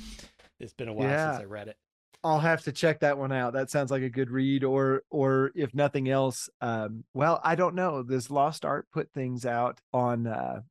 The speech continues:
Speaker 2: on audiobooks? If so, I'll, I'll cue that up the next time I've got a long drive. So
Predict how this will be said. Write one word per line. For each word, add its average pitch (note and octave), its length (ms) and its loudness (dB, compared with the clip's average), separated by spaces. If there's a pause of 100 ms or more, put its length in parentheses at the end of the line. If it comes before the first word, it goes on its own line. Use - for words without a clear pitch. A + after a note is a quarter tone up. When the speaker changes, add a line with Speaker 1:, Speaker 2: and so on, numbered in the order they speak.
Speaker 2:
on B2+ 160 -4
audiobooks? A#2+ 960 0 (260)
If A#2+ 200 -6
so, C#3 400 -2
I'll, A2 340 -8 (180)
I'll A2+ 220 -8 (480)
cue E3 240 0
that C3+ 220 4
up C3 240 0
the B2 80 -6
next A#2+ 240 -6
time A#2+ 160 -6
I've A2 160 -10
got A2+ 160 -6
a A2 40 -10
long A#2 340 -8
drive. A2 500 -8
So G2+ 360 -8